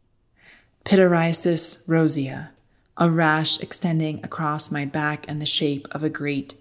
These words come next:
tree. The poetry of symbols. The doctor's answer when we asked, "Why?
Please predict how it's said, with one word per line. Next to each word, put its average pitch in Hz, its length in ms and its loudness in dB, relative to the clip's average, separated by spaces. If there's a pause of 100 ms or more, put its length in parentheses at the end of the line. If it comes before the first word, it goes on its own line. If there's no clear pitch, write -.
(140)
tree. 123 520 -2 (760)
The 165 80 -4
poetry 160 840 -2
of 156 120 -4
symbols. 131 760 -2 (720)
The 185 100 4
doctor's 196 440 4
answer 175 800 0
when 160 180 0
we 156 140 -2
asked, 180 640 2 (420)
"Why? 170 600 0